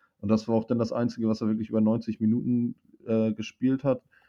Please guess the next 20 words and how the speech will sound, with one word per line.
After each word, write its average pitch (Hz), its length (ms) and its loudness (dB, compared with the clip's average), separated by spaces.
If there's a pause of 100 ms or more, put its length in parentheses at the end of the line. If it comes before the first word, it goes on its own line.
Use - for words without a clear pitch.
(280)
Äh, 104 180 -2
sonst 107 300 0
zehnmal 120 420 2
halt 113 160 2
eingewechselt. 110 920 0 (680)
Das 98 160 -2
ist - 60 -6
halt 113 340 2 (140)
irgendwie 117 280 2
nicht 113 240 0
so 113 220 2
dolle. 104 400 4
So, 104 140 2
die 107 100 6
Saison 120 300 4
davor, 139 480 4
das 113 340 4
war 120 120 4
ja 120 60 4
auch 110 200 0